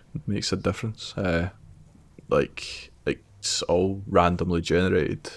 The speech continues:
Uh, my first character that I picked, I picked off of the fact that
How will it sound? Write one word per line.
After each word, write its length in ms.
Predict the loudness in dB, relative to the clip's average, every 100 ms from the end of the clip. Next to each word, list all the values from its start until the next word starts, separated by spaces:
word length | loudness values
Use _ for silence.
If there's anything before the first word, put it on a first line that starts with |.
| -4
Uh, 300 | 0 2 0 -4 -14 -20 -10
my 360 | 0 2 2 0 -4 -20 -16
first 400 | 0 0 2 0
character 380 | 2 2 2
that 100 | 0 0
I 60 |
picked, 360 | 0 2 2 0
I 80 | -8 -8
picked 300 | 0 0 2
off 180 | 0 0
of 60 | -4
the 80 | -4
fact 380 | 0 0 -2
that 180 | -2 -2